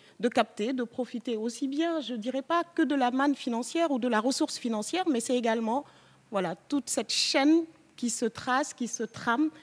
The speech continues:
et qui permet aux entrepreneurs, qu'ils soient start-up, qu'ils soient la femme qui a fo-, Fongelemi, qu'elle puisse aussi accéder aujourd'hui, euh, aujourd'hui au marché tout simplement à travers, euh, à travers, euh,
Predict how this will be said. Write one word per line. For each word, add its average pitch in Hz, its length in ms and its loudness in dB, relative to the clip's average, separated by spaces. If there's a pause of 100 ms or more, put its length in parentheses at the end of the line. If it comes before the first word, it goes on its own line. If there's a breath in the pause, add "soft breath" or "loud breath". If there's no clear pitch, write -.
(160 loud breath)
et 247 80 -4
qui 269 120 2
permet 226 440 2
aux 208 200 0
entrepreneurs, 220 680 0
qu'ils 196 160 -8
soient 190 240 -8 (380 soft breath)
start-up, 302 600 -2 (380 soft breath)
qu'ils 226 200 -2
soient 220 440 4 (120)
la 240 240 2
femme 285 340 4
qui 254 220 -6
a 208 80 -4
fo-, - 380 -10
Fongelemi, 294 680 2
qu'elle 233 200 0
puisse - 280 0
aussi 240 320 -2
accéder 226 440 -4
aujourd'hui, 202 600 -4
euh, 175 160 -2 (360 loud breath)
aujourd'hui 196 420 -2
au 294 80 0
marché 277 400 -2
tout 220 140 -10
simplement 196 680 -8
à 196 120 -8
travers, 190 540 -4
euh, 160 140 -2 (360 loud breath)
à 202 100 2
travers, 214 480 2
euh, 185 80 2